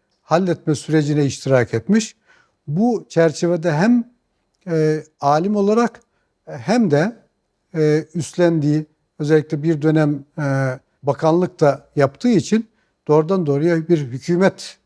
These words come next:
e, üyesi, e, olarak da, e, doğrudan doğruya, doğruya icranın da bir ferdi olarak, e, sorunlarla, e, birebir, e, yüzleşmiş ve bu yüzleştiği,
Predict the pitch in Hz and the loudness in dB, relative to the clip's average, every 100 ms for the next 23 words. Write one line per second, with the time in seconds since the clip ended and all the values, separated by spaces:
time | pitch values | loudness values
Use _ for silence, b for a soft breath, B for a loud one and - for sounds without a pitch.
0 | 156 139 135 - 151 151 147 175 147 - | -8 -6 -6 -8 0 0 0 0 0 -2
1 | _ _ _ 139 151 151 175 147 - 196 | _ _ _ -14 -6 0 0 0 -2 -2
2 | 220 214 _ b _ _ 160 151 147 160 | -2 -4 _ b _ _ -10 -8 -2 0
3 | 165 190 160 143 156 185 170 151 151 147 | 2 0 -2 0 2 0 -2 -2 0 2
4 | 170 175 165 147 139 170 175 196 139 165 | 0 -2 -4 -6 0 0 2 0 0 -2
5 | 156 _ _ _ 170 156 - 147 147 170 | -4 _ _ _ -4 -4 0 0 0 0
6 | 165 127 160 208 - _ _ _ 156 147 | 0 0 0 -2 -4 _ _ _ -8 -8
7 | - 170 165 143 127 170 196 180 _ _ | -2 0 2 2 0 2 0 -2 _ _
8 | _ 156 147 147 180 151 135 - - _ | _ -12 -10 -2 2 2 0 -4 -14 _
9 | - 127 123 120 123 147 151 156 170 143 | -12 -10 -8 -12 -14 -4 -2 2 0 0
10 | 214 220 - _ _ _ _ 160 175 190 | -2 -2 -6 _ _ _ _ 0 0 2
11 | 185 147 165 160 160 170 139 - 175 151 | 0 -2 -4 -2 0 0 -2 0 0 0